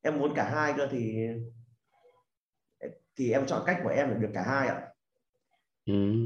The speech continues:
Speaker 1: Vâng ạ.
Speaker 2: Nhưng mà theo em nè, anh quên đi đó. Nhưng mà anh, anh có, có nội dung để nói chuyện không?
Speaker 1: Thầy đã đến được cái tánh không đấy rồi, em chưa đến được.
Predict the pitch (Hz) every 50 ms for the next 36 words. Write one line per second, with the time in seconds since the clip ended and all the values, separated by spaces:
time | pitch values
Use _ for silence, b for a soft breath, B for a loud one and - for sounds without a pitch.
0 | 123 123 120 - - - - 139 143 143 143 - - - 151 156 151 143 139 123
1 | 120 139 143 143 147 147 143 143 143 139 135 120 113 110 98 98 - - - _
2 | _ _ _ - B B B B B B B B - - 135 139 139 135 131 143
3 | 147 147 147 143 139 143 143 139 151 160 160 160 - - - _ _ _ _ _
4 | _ _ - - 131 139 139 135 113 104 123 139 139 139 139 139 135 - 131 135
5 | 135 131 135 131 123 - 151 160 160 151 143 131 - 151 147 160 170 160 135 123
6 | 127 135 139 143 135 131 135 135 139 156 147 151 - 101 110 123 131 135 131 131
7 | 131 131 - - - _ _ _ _ _ _ _ _ _ - _ _ _ _ -
8 | - 120 117 117 123 127 123 117 - - - - 131 127 117 113 123 120 - 147
9 | 135 131 131 135 131 131 117 107 120 127 127 123 - 139 123 110 107 107 104 107
10 | 117 107